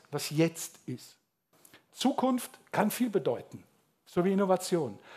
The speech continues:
Zukunft kann auch eine Flucht bedeuten von dem, was man jetzt zu tun hat. Und ich glaube, das ist sehr oft so.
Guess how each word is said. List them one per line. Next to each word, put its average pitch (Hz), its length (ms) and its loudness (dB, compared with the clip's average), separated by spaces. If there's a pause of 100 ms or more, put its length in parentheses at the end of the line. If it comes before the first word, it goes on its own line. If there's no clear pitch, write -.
(160)
Zukunft 226 440 0
kann 208 120 2
auch 208 180 2
eine 214 80 4
Flucht - 460 0
bedeuten 131 600 -4 (280)
von 190 180 4
dem, 190 200 6
was 196 160 0
man 196 120 0
jetzt 160 300 0
zu 190 120 -4
tun 156 260 -4
hat. 107 300 -14
Und - 60 -16
ich - 80 -14
glaube, 175 240 6
das 160 140 -4
ist - 140 -6
sehr 175 180 6
oft - 200 -6
so. 110 140 -12